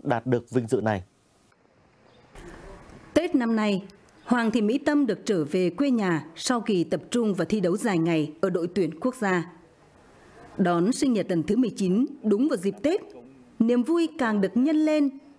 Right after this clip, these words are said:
Speaker 2: khi Mỹ Tâm nằm trong danh sách mười vận động viên tiêu biểu toàn quốc năm hai nghìn không trăm hai mươi mốt. Trước đó, tại giải vô địch Karate Do châu Á hai nghìn không trăm hai mươi mốt diễn ra tại Kazakhstan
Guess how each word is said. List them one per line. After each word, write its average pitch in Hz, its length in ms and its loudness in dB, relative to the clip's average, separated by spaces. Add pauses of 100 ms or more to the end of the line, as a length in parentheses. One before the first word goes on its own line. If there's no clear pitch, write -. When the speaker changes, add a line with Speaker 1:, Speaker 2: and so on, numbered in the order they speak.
(120)
Speaker 2:
khi 214 300 2
Mỹ 214 180 2
Tâm 240 280 0
nằm 170 300 2
trong 233 140 0
danh 214 180 -2
sách 294 240 -2 (300)
mười 226 300 2
vận 214 140 -4
động 220 160 0
viên 311 240 0
tiêu 320 120 0
biểu 208 200 0 (100)
toàn 185 240 0
quốc 349 200 0 (320)
năm 190 240 2
hai 190 140 0
nghìn 151 200 0
không 196 300 -4
trăm 180 260 0
hai 185 140 0
mươi 175 100 2
mốt. 269 220 2 (1080)
Trước 262 140 2
đó, 185 340 2
tại 190 160 0
giải 170 220 -2
vô 240 140 0
địch - 280 -2
Karate 214 320 0
Do 190 240 2
châu 190 160 0
Á 170 380 0
hai 277 160 0
nghìn 175 160 0
không 196 280 -4
trăm 190 240 0
hai 196 160 -2
mươi 180 100 2
mốt 269 240 0 (460)
diễn 202 260 2
ra 208 320 -2
tại 156 300 -2
Kazakhstan 185 680 0